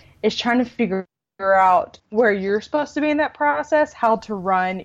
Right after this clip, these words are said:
your race and seeking God without comparing yourself around with other people or operating in fear of, if you do speak, will they think that I'm better than them? Will they think that I'm dumber than them?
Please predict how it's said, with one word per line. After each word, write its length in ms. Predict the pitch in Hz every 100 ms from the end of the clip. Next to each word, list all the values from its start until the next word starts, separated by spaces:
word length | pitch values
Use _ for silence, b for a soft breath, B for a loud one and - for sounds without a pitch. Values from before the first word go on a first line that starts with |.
| -
your 680 | 180 185 196 226 247 247 247
race 600 | 226 254 262 302 - - -
and 280 | - 247 233
seeking 280 | 294 277 285
God 400 | 285 285 302 311 - B B B B B _
without 380 | 233 226 220 180
comparing 460 | 233 - 233 240 233
yourself 400 | 214 - 220 202
around 280 | 208 202
with 120 | 202 196
other 220 | 190 185
people 640 | - 262 311 - 202 190 -
or 220 | 208 202
operating 480 | 180 208 233 208 220
in 180 | 180 196
fear 540 | - 247 233 226 202
of, 380 | - 196 190 185 -
if 160 | 220 220
you 120 | 214
do 260 | 175 233 240
speak, 580 | - 214 196 196 - b b b b
will 160 | - 214
they 200 | 202 202
think 440 | 190 220 208 214 -
that 260 | 208 190 180
I'm 140 | 180
better 260 | 202 226 247
than 160 | 262
them? 320 | 262 262 262 233
Will 100 | 196
they 120 | 180
think 340 | 175 196 196 -
that 120 | 185
I'm 380 | 180 175 160 156 165
dumber 320 | 185 196 214
than 240 | 220 226 226
them? 480 | 226 226 226 226